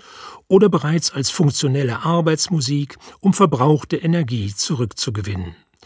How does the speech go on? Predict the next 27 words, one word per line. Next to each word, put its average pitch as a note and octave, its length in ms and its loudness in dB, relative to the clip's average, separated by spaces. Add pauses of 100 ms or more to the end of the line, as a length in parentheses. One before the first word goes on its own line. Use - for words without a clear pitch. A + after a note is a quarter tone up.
(320)
In F#3 140 4
größeren F#3+ 480 4
Firmen G3 480 4
wurde C3 220 0
die A#2+ 160 -2
Zeit F3+ 440 -4
der B2+ 120 -4
Mittagspause D3+ 800 -4
vereinheitlicht, C#3 1080 -4 (320)
damit F#3+ 340 0
alle G3+ 200 2
sich D3+ 320 -2
an E3 100 -2
der E3 140 0
Sendung B2+ 560 -2 (160)
Musik C#3+ 560 2
zur G#3+ 280 -2
Werkpause G#2+ 880 -6 (100)
erfrischen A#2 520 -4
konnten. F2+ 480 -10 (1080)
Musikalische G3 640 0
Geschmäcker F#3 560 0
lassen C3+ 360 -4
sich C#3 180 -2
freilich A2 540 -6
nicht C#3+ 240 -6
gleichschalten. F#2+ 760 -8